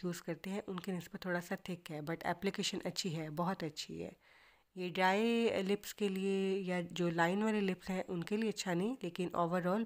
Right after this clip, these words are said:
बहुत अच्छा है। तो उसके अलावा ये मस्कारा है, आइए ये भी ओपन करके देखते हैं कि ये कैसा है। इसके ऊपर वाटरप्रूफ तो मेंशन नहीं है, but ये, अ, I think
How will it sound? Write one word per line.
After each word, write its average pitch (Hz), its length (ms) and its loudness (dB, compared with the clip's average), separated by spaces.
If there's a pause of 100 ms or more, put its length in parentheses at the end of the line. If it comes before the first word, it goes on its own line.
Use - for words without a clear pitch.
बहुत 165 260 -2
अच्छा 160 260 -8
है। 160 120 -10 (600)
तो 160 120 -10
उसके - 280 -8
अलावा 185 400 2
ये 180 200 0
मस्कारा 170 500 0
है, 214 380 -2 (1120)
आइए 165 240 -6
ये 180 140 -4
भी 185 120 -2
ओपन 202 260 0
करके 196 280 -2
देखते 180 320 -4
हैं 185 140 -4
कि 180 120 -6
ये 170 160 -2
कैसा 160 320 -6
है। 165 200 -8 (1900)
इसके 233 220 2
ऊपर 226 380 8
वाटरप्रूफ 202 720 4
तो 208 80 4
मेंशन 185 420 4
नहीं 196 180 2
है, 190 140 4
but 190 320 0
ये, 180 380 2
अ, 170 380 0 (240)
I 185 80 0
think 196 260 -2